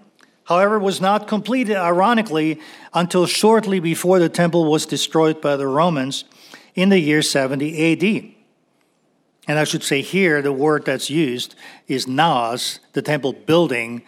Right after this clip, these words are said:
not here on the temple area. So I believe what the Jewish leaders here are referring to is not the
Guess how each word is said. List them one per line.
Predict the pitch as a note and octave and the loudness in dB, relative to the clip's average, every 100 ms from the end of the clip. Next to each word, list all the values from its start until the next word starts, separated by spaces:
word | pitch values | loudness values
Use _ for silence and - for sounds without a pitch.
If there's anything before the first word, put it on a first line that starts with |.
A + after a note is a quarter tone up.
| - _ _ - | -20 _ _ -6
not | C#3+ C#3+ B2+ B2 - - _ _ | -2 0 0 -4 -12 -14 _ _
here | - E3 D#3+ | -6 0 2
on | D#3 C#3 | 2 0
the | C3 | -2
temple | D3+ C#3+ C#3 | -2 -2 -4
area. | E3 C#3+ | -2 -2
So | C3+ F#3 E3+ - - | 0 0 0 -4 -2
I | A3+ | 0
believe | C4+ B3 A3 | 2 2 2
what | F#3+ F#3+ | 0 0
the | D#3+ | -2
Jewish | - C#4 B3+ G3 | 2 2 2 0
leaders | G3+ G3 F3 | 2 2 0
here | - G#3+ F#3+ | 0 0 2
are | |
referring | D#3+ - C#4+ C#4 D#3 C3 | -2 0 0 2 0 -4
to | D3 E3 - - - | -4 -4 -6 -16 -6
is | F#3 | -2
not | A3 C4 C4 | 2 2 2
the | F#3 E3+ | 0 0